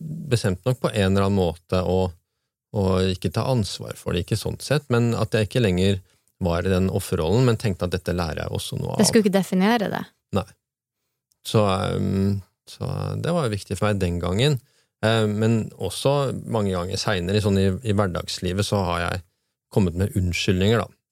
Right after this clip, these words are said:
Speaker 1: for at ikke jeg har, eh, fått til det jeg ønsket å få til. Sånn at den, eh, overgangen til å ikke lenger, eh, akseptere mine egne unnskyldninger, eller akseptere at jeg klaget over noe.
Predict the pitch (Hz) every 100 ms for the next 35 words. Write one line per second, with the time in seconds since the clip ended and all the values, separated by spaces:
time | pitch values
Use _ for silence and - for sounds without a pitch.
0 | _ _ - 90 - 87 - - - 95
1 | 87 82 85 - 95 - 92 - 82 80
2 | - - - 90 - - - - _ _
3 | _ _ _ - 110 101 98 - 101 92
4 | 90 92 98 95 - 95 87 80 85 98
5 | - 90 92 95 90 _ _ _ _ _
6 | _ - 113 - 95 90 98 101 98 95
7 | 95 - 95 - 92 87 90 101 98 85
8 | 92 85 - 90 98 139 185 127 107 104
9 | 104 - 110 - 90 90 90 98 - 104
10 | 87 82 85 92 87 131 190